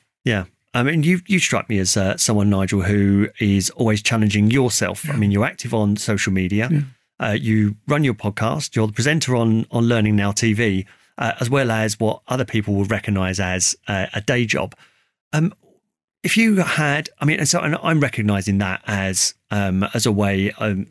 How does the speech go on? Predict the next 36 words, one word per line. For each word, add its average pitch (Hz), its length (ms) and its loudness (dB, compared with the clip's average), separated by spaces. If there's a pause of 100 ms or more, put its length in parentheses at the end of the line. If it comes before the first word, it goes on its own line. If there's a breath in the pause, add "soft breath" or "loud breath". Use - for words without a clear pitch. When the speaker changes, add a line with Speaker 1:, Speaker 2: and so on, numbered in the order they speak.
(240)
Speaker 1:
in 127 160 4
learning 117 240 0
and 107 80 0
development 107 480 -4 (220 soft breath)
by 208 100 0
just 180 160 -2
trying 107 380 0
stuff. - 400 -6
We 123 160 2
broaden 110 480 0
our 104 80 0
skills 101 340 -2
by 107 180 -2
not 113 220 -2
perhaps 113 420 -6 (680 soft breath)
seeing 123 340 2
ourselves 101 400 0
or 104 60 0
pigeonholing 101 560 0
ourselves 98 400 0
in 98 100 0
a 92 60 -4
traditional 101 480 -2
sense. - 380 -2 (680 soft breath)
Is 147 100 0
that, - 200 -4
was 175 120 2
that 202 120 -2
a - 40 -6
conscious 165 440 0
effort - 260 -2
for - 120 0
you? 208 520 4
And, - 160 -4
I - 60 -8
mean, 139 400 4